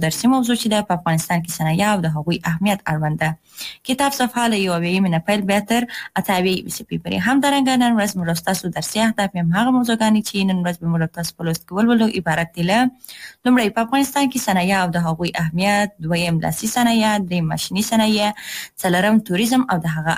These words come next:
اهمیت. دا هغه څلور مهمه موضوعګانې دي چې نن ورځ به موږ او تاسو په لوست کې ولولو او په هکله به یې په بشپړه توګه سره معلومات لاسته راوړو. نو ستاسو د ټولو قدرمنو او ګلالي زده کوونکو د پوره توجه او دقت په هیله یم. هیله ده چې د لوست تر پایه پورې راسره ملتیا وکړئ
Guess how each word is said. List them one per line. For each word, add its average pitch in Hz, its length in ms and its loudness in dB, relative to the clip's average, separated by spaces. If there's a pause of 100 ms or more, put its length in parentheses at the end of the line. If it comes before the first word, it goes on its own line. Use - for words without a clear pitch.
اهمیت. 156 300 -4 (120)
دا 262 140 2
هغه 269 220 0
څلور 220 280 2
مهمه 180 320 0
موضوعګانې 165 480 2
دي 233 140 2
چې - 140 -6
نن 185 120 0
ورځ 180 160 -2
به 175 120 -2
موږ 165 160 -2
او 165 120 -6
تاسو 170 200 -6
په 160 120 -4
لوست 160 160 -6
کې - 140 -10
ولولو 247 340 4
او - 20 -4
په 175 200 -6
هکله 202 180 -4
به 208 160 -2
یې 214 120 0
په 190 120 -8
بشپړه 214 360 0
توګه 175 140 -6 (100)
سره 214 200 2
معلومات 156 400 -4
لاسته 160 280 -4
راوړو. 180 200 -4 (680)
نو 262 120 4
ستاسو 277 280 0
د 220 140 2
ټولو 220 220 2
قدرمنو 190 340 2
او 175 80 -2
ګلالي 185 320 2
زده 262 160 0
کوونکو 240 420 2
د 190 160 2
پوره 190 220 -2
توجه 175 260 0
او 170 160 2
دقت 165 260 -6
په 175 120 -2
هیله 226 180 4
یم. 233 100 4
هیله 202 320 2
ده 180 120 0
چې 175 180 -6
د 170 100 0
لوست 170 180 -2
تر 165 100 -12
پایه 180 180 0
پورې - 200 -8
راسره 170 260 -4
ملتیا 170 260 0
وکړئ 254 260 0